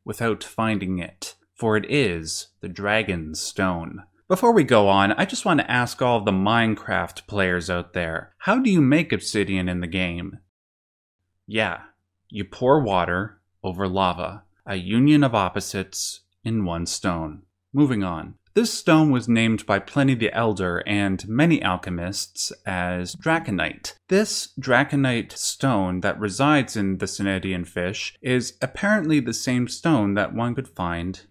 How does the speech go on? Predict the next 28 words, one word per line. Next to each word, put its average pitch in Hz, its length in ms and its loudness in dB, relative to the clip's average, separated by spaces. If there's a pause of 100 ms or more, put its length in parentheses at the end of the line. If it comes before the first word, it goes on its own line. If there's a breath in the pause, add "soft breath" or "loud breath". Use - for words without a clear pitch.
in 120 140 -2
the 127 80 2
head 87 520 -6
of 117 140 -8
a 123 60 -4
sleeping 98 500 -4
dragon, 92 560 -4 (160)
at 120 180 0
least 117 280 0
according 107 380 0
to - 100 -10
Pliny 90 340 -4
the 95 160 0
Elder. 101 520 -2
What's 190 200 2
interesting, 196 520 4
however, 104 440 4
is 104 160 2
that 120 240 0
the 131 80 -2
draconite 165 600 2
stone 98 400 0
that 98 180 0
resides 139 580 0
in 104 220 -4
a 92 40 -2
dragon's 90 480 -2
head 90 360 -8